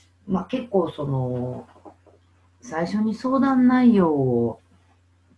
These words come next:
聞く、まあ、聞いて本当の悩みを見つけ出して、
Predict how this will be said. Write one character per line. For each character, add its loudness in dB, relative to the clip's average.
聞 -20
く、 0
ま 0
あ、 -10
聞 -6
い -6
て -6
本 -6
当 -4
の -2
悩 2
み 0
を 0
見 -2
つ -14
け -10
出 -6
し -16
て、 -6